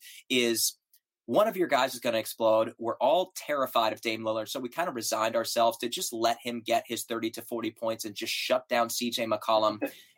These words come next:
Speaker 1: And obviously, in January, uh, the last time we, we matched up with both Boogie and Anthony Davis, both those guys scored twenty-three points, but they didn't particularly shoot well.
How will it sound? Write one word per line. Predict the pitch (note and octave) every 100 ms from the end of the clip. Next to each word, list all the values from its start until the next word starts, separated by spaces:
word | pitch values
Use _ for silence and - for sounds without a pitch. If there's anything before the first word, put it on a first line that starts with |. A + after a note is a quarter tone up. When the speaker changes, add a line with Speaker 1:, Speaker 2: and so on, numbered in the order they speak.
| -
Speaker 1:
And | C3 B2+ -
obviously, | D3+ E3+ E3 - D3+ C3+
in | C3 B2 A#2
January, | G#2+ C3+ C#3+ C#3 C#3+ C#3 D3 C#3+
uh, | A#2+ A2+
the | A2+
last | A#2 B2
time | B2+ A#2
we, | A#2 A#2
we | A#2+
matched | A2+ A2+ -
up | A#2
with | A#2
both | A#2+ A2
Boogie | B2 A#2 A2+
and | A#2 A#2
Anthony | A2+ A#2 A2
Davis, | A2+ G#2+
both | - F#3
those | E3+ D#3
guys | C3+ B2+
scored | A#2+ A#2
twenty-three | - A#2+ A2+ A#2
points, | - A#2+ A#2
but | A#2+
they | C3+
didn't | C3+ A3+
particularly | A#3+ - - B2 A2 A2
shoot | - - C3 A#2+
well. | A2 G#2+